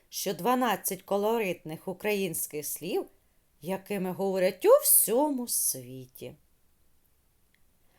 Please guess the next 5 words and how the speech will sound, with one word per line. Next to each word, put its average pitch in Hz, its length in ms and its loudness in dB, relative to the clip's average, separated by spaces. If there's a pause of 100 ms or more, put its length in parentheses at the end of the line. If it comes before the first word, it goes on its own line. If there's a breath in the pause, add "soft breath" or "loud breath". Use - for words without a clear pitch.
(180 soft breath)
А 151 200 -4
от 165 180 -6
слова 160 680 -4
іншомовного 160 1080 -2
походження — 185 880 -2